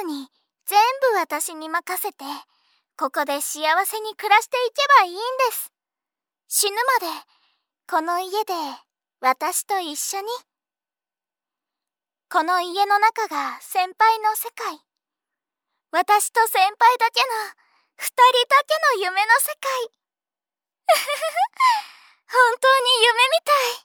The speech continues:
い。あの時助けられてから何年も思い焦がれていたあの先輩と一緒に暮らせるなんて。私、先輩のためなら何だってしますから。先輩も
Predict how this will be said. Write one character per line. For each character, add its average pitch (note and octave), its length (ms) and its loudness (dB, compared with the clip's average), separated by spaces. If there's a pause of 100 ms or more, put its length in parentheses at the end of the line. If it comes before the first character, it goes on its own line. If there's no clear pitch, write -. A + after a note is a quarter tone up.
(800)
い。 G4+ 40 4
あ - 20 2
の A4 140 0
時 A#4 260 -2
助 - 340 -4
け A4 60 0
ら A#4+ 120 6
れ B4+ 100 0
て A4+ 120 -4
か F#4+ 140 -4
ら F4+ 80 -4
何 E4+ 180 -4 (920)
年 - 0 -
も G#4 180 -2
思 G#4 180 2
い A#4 40 -2
焦 B4 180 0
が B4+ 100 4
れ C5 140 2
て B4+ 160 4
い G#4+ 60 -2
た G#4+ 80 4
あ G4+ 40 6
の G4 60 4 (320)
先 C#5+ 280 0
輩 C#5+ 200 4
と D5+ 160 4 (100)
一 C5 60 2
緒 D5+ 160 0
に D5 160 0
暮 C#5+ 140 4
ら C#5 120 6
せ D5+ 100 2
る C#5+ 60 6 (220)
な C#5 60 2
ん C5 40 -8
て。 A#4+ 380 0 (1120)
私、 G#4+ 380 0 (540)
先 A4 280 4
輩 B4 200 6
の C5 120 -2
た C#5 120 0
め C#5 100 -4
な C#5+ 140 6
ら G4+ 220 4
何 G4 60 -10
だ A#4+ 80 6 (220)
っ - 40 -20
て A4+ 120 -2
し - 120 -8
ま A4+ 100 4
す - 120 2
か B4+ 140 2
ら。 G#4+ 260 -2 (640)
先 G#4 280 -2
輩 A4+ 220 6
も A#4 60 -6